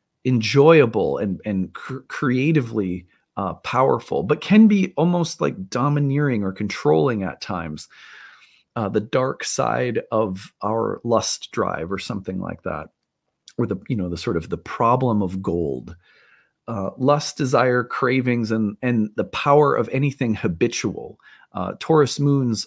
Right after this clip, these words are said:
a-, are like things to be stable, which means that there's often a, an appreciation for things that are habitual. Anything that's wealthy, expensive, or abundant is often associated with the Taurus moon,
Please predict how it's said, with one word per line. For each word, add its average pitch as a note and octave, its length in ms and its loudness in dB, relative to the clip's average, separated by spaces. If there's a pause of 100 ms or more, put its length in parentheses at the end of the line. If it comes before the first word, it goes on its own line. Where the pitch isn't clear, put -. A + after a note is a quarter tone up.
a-, G2 160 -2
are G#2+ 260 -2 (380)
like C#3 320 0
things B2+ 300 0
to B2 100 -8
be G#2+ 100 -4
stable, C3 460 0
which G2+ 200 -4
means G#2+ 200 -2
that G2 80 -6
there's G#2 140 -6
often G#2+ 360 -2
a, F2+ 160 -4 (240)
an G#2+ 100 -2
appreciation A2+ 760 -2
for G2 120 -6
things G#2 300 -4
that E2+ 140 -4
are D#2 80 -4
habitual. D#2+ 760 -6 (580)
Anything F3 400 4
that's C#3+ 160 -2
wealthy, C3 500 2
expensive, B2 600 -2
or A2 100 2
abundant G#2+ 720 -2
is F#2 460 -4
often G2 360 -4
associated F#2+ 560 -4
with E2+ 120 -10
the F2 40 -8
Taurus F#2 460 -4
moon, E2+ 340 -4